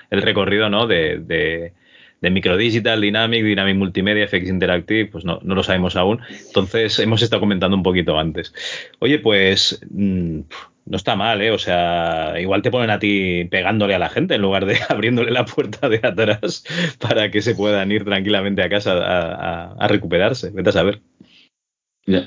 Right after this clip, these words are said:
Speaker 2: pues no, yo no tuve ningún es-, ningún
Speaker 1: <laughs> Tú dilo aquí y así
Speaker 2: episodio,
Speaker 1: ya
Speaker 2: a ver.
Speaker 1: puedes decir. <laughs> Yo no le pego a nadie,
Speaker 2: No,
Speaker 1: di. <laughs>
Speaker 2: no, yo tenía, yo tenía, o sea, eh, sí, Griham, por ejemplo,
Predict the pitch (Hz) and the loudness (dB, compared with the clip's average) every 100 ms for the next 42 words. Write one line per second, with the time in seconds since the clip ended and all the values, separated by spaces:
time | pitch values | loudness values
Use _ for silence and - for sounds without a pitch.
0 | - 90 - 92 95 95 90 82 78 82 | -2 -2 2 0 2 0 2 2 2 0
1 | 85 76 - - - 85 82 185 110 156 | 0 -2 -6 -2 0 2 2 2 0 -2
2 | 151 156 156 139 156 185 185 127 120 113 | 0 0 2 2 2 2 2 2 0 2
3 | 143 113 170 139 139 127 - 113 139 123 | 2 2 2 0 -4 -8 -10 -8 -8 -8
4 | _ 175 - 160 - - - - - - | _ -8 -8 -14 -14 -20 -20 -20 -14 -2
5 | 165 170 160 147 123 101 95 - - - | 0 2 2 2 2 0 0 -2 -2 -4
6 | 175 175 - 185 - 165 - _ _ _ | -6 -4 -8 -8 -8 -14 -16 _ _ _
7 | _ _ _ _ _ _ - 120 117 175 | _ _ _ _ _ _ 0 2 4 2
8 | 156 127 120 127 135 135 107 - 104 95 | 2 0 -2 -6 -4 -4 -4 -2 -2 -2
9 | 92 - 50 87 87 82 73 65 - _ | -6 -8 -14 -12 -8 -8 -10 -12 -20 _
10 | _ _ _ - 104 82 101 101 120 131 | _ _ _ -2 0 0 -2 2 2 2
11 | 107 107 107 104 110 117 - | -2 -2 -2 0 4 4 2